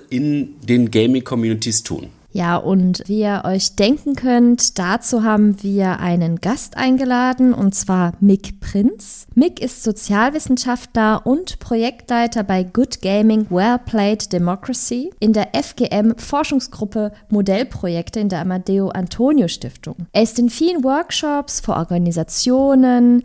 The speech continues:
Speaker 2: Gaming-Communities und Hochschulen unterwegs, um über Gaming und Rechtsextremismus zu berichten, aufzuklären und zu diskutieren. Lieber Mick, ich freue mich sehr, dass du da bist.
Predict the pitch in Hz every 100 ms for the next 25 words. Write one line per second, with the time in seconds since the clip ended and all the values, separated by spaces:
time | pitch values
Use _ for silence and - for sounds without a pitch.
0 | 196 220 240 277 269 262 254 233 226 220
1 | 220 214 214 - - 240 - 202 262 -
2 | - 175 143 175 185 180 247 - - _
3 | 233 262 381 - - 185 180 170 _ -
4 | 202 294 302 294 - 277 - 262 - 254
5 | - - 233 233 - 233 233 233 - _
6 | _ - 190 190 226 320 - - 294 294
7 | _ - 220 - - 220 - 196 196 190
8 | 208 202 - 220 - 180 170 - - -
9 | 131 - - 226 208 202 262 - - _
10 | _ _ - - - 247 262 269 262 185
11 | 190 208 - 160 127 87 - -